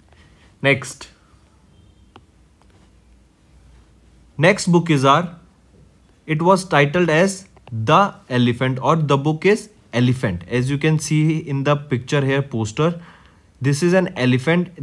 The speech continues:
The name of the book is, or the novel is also Elephant. Who is the author of this book,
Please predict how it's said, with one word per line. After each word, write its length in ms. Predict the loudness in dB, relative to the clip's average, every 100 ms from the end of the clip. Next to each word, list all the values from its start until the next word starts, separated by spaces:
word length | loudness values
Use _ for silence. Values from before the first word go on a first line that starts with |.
| -2
The 100 | 0
name 260 | 2 2 2
of 120 | 2
the 100 | 0
book 320 | 0 -2 0
is, 120 | -4
or 180 | -2 -2
the 120 | -2
novel 340 | 0 0 0 0
is 120 | 0
also 500 | 0 -2 0 -2 -2 -12 -6
Elephant. 560 | -2 -2 0 -2 -2 -10 -20 -6
Who 220 | 0 2
is 160 | 2 2
the 140 | 2
author 380 | 2 -2 2 0
of 320 | 0 -2 0
this 180 | -2 -2
book, 320 | -2 -2 -4